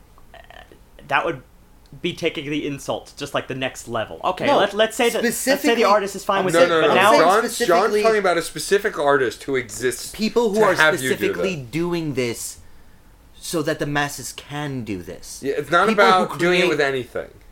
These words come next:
Speaker 3: at this point.
Speaker 1: It would be so strange for an, I, I guess it's harder for me to imagine, considering that a
Speaker 3: It
Speaker 1: lot of
Speaker 3: doesn't
Speaker 1: artists,
Speaker 3: really
Speaker 1: they,
Speaker 3: exist.
Speaker 1: well, they, they write their songs with a definitive emotion behind it. It, they themselves may not even be able to imagine it, you know, as,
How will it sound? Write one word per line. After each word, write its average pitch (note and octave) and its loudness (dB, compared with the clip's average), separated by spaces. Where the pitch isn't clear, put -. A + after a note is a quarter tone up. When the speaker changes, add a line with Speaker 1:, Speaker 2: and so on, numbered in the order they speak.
Speaker 3:
at G#2 -6
this G#2 -6
point. G#3+ -4
Speaker 1:
It A#3+ 0
would A#3+ -2
be A#3+ -4
so A#3+ -4
strange B3 -8
for A2 -6
an, G#2 -8
I, B2+ -6
I D#3+ -6
guess F3 -8
it's F3+ -10
harder G#3 -2
for G#3+ -14
me F3+ -4
to D#3+ -4
imagine, D3 -6
considering A#2 -10
that A2+ -4
a - -4
Speaker 3:
It A#2+ -2
Speaker 1:
lot B2+ 0
of A#2+ -4
Speaker 3:
doesn't B2 4
Speaker 1:
artists, B2 0
Speaker 3:
really A2 2
Speaker 1:
they, B2+ 0
Speaker 3:
exist. G#2 -6
Speaker 1:
well, - -6
they, C3+ -4
they C#3 0
write C#3 -2
their A2 -6
songs B2 -4
with A2 -8
a G2+ -4
definitive C#3+ -6
emotion A2+ -6
behind A2 -4
it. D#2 -14
It, - -10
they F3 0
themselves C#3+ -2
may G2+ -10
not F#2+ -8
even F#2+ -12
be F#2+ -8
able F2+ -8
to G#2 -12
imagine F#2+ -6
it, - -16
you A2+ -10
know, F#2 -8
as, F#2+ -8